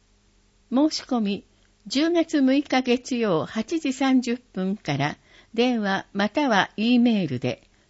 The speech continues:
詳細は市ホームページで。二次元コードがあります。苔テラリウムの写真があります。働く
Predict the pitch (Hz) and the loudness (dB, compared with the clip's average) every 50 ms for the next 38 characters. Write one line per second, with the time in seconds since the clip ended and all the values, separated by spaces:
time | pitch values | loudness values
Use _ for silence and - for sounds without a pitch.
0 | _ _ _ _ _ _ - - 294 294 320 311 - - 311 269 254 226 196 185 | _ _ _ _ _ _ -8 -4 -2 -2 -2 -2 -2 -2 0 0 0 2 2 0
1 | 196 190 - - - - - - 339 339 320 - - - 285 285 285 277 277 269 | 0 0 -2 -6 -12 -12 -6 -4 -2 -2 -2 -4 -2 0 2 2 2 2 2 0
2 | 262 262 - 254 190 175 170 - 135 123 - 110 - - _ _ _ _ _ _ | -2 -2 -2 -2 -2 -2 -2 -4 -6 -6 -6 -6 -8 -10 _ _ _ _ _ _
3 | _ _ _ - 214 226 240 - 339 330 339 330 320 302 - - - 302 285 254 | _ _ _ -2 -2 0 0 -2 -2 0 2 2 2 2 0 0 0 0 2 2
4 | 185 160 143 139 139 143 143 143 143 139 131 147 247 - - - _ _ _ _ | 0 0 0 2 2 2 0 0 -2 -2 -2 -2 -4 -4 -8 -20 _ _ _ _
5 | _ _ _ _ _ _ _ _ _ _ _ _ _ _ - - 233 - - 330 | _ _ _ _ _ _ _ _ _ _ _ _ _ _ -8 -6 -6 -4 -4 -2
6 | 311 - 302 294 302 285 277 285 294 285 269 226 190 170 156 151 147 160 - - | 0 0 2 2 2 2 4 4 4 4 4 2 2 2 2 0 0 0 -2 -2
7 | 202 196 - - 294 285 277 262 254 240 226 214 202 196 190 180 165 165 180 226 | -4 -4 0 0 2 2 2 2 0 0 0 -2 -2 -2 -2 -2 -2 -4 -4 -6
8 | - - - _ _ _ _ _ _ _ _ _ _ _ - - _ _ _ _ | -8 -14 -20 _ _ _ _ _ _ _ _ _ _ _ -20 -20 _ _ _ _
9 | _ _ _ _ _ _ - - _ _ _ _ _ _ _ _ _ _ _ _ | _ _ _ _ _ _ -20 -20 _ _ _ _ _ _ _ _ _ _ _ _
10 | _ _ _ _ _ _ _ _ - 240 240 - - 320 320 330 294 - - - | _ _ _ _ _ _ _ _ -4 -4 -2 0 0 2 2 2 0 -2 -2 -2
11 | 247 226 - | -2 -2 -4